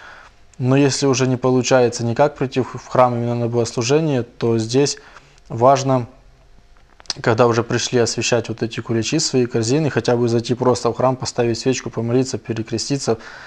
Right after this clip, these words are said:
потому что зачастую встречаешь так, что пришли,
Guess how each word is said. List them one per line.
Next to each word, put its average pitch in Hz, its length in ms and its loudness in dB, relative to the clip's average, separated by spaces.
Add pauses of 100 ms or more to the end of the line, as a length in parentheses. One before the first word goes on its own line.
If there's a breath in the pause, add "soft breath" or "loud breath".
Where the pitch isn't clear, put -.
(240 loud breath)
потому 120 340 0
что 123 540 0 (300)
зачастую 120 720 2
встречаешь 123 760 0
так, 123 240 0
что - 260 -2
пришли, 139 600 0